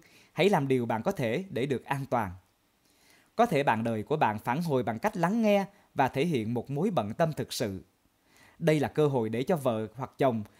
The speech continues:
biết được bạn cảm thấy ra sao về việc bị chỉ trích.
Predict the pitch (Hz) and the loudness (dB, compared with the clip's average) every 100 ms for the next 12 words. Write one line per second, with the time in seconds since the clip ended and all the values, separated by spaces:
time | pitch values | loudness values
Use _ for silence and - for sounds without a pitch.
0 | _ 175 240 143 - 127 110 117 123 185 | _ -4 0 0 0 -2 0 -4 -2 -2
1 | 226 196 170 190 185 160 135 101 123 - | 2 2 2 2 2 2 -2 -2 -4 -4
2 | 123 107 110 107 208 233 | -8 -6 -8 0 2 0